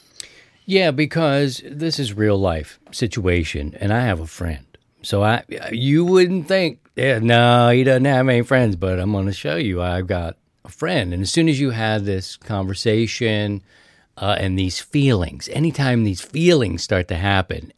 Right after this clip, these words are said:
I lie, we've gotta, we'll pump the brakes and let's talk about it. So I wanna introduce you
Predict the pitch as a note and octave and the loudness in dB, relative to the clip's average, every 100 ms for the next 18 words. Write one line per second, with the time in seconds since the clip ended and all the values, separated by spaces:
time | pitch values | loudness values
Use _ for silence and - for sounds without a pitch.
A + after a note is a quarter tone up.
0 | _ F#2+ F#2 F2 - - F#2 F2+ F2 E2+ | _ -4 -4 -4 -6 -6 -6 -4 -4 -4
1 | E2+ - _ F#2 E2+ A#2 F#2+ G2 E3 E3+ | -6 -10 _ -16 -6 -6 -4 -4 2 2
2 | C#3+ - - - _ _ _ _ _ A2+ | 2 -2 -10 -14 _ _ _ _ _ -2
3 | G#2 G#2 - E3 F3 E3+ G#2 D2+ D2+ _ | 0 -2 -2 2 2 2 -4 -4 -8 _
4 | _ _ _ _ - D#3 C3+ D3 F3 D#3+ | _ _ _ _ -2 0 2 2 0 -2
5 | D3 C#3+ C3+ C3 - A#2 A#2 B2+ C#3+ E3 | -2 -2 0 -2 -2 0 2 2 0 -4